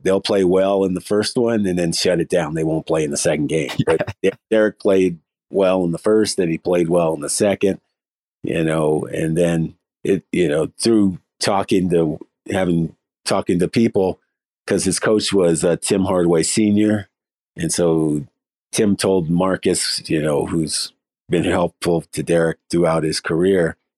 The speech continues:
Speaker 1: he said, "Uh, your, your, your, your, your guy can play. He can play in the league." So it's starting to get a little bit,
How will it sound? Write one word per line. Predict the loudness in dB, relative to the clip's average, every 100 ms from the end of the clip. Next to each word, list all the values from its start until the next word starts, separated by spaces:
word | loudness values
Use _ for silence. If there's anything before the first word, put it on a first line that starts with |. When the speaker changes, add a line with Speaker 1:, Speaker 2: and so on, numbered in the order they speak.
| _
Speaker 1:
he | -6
said, | -2 0 2
"Uh, | 2 2
your, | 4 4 2 0
your, | -2 -2 0 0
your, | 0 -2 -2 -2
your, | -2 -2 -2
your | -2 0
guy | 0 0 0
can | -2
play. | 0 2 2 2
He | 0
can | 0 -2
play | 0 0 0
in | -2
the | -6
league." | -6 -8 -14 -16
So | -6 -2 -2 -2 -8
it's | -8 -6
starting | 0 2 2
to | 2
get | 2
a | 2
little | 2 4 4 2
bit, | 2 0